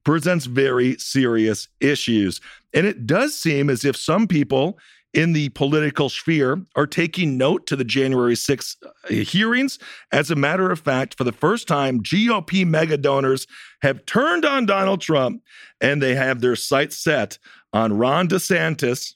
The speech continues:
perhaps Mike Pence, or Tom Cotton,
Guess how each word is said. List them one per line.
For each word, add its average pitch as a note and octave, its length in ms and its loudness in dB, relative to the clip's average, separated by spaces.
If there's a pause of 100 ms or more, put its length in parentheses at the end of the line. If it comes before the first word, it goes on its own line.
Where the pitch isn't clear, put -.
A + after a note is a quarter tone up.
(120)
perhaps C3+ 460 0
Mike E3+ 320 0
Pence, C#3 420 -2 (400)
or D3+ 320 2 (100)
Tom C#3+ 540 0 (180)
Cotton, A2+ 560 -2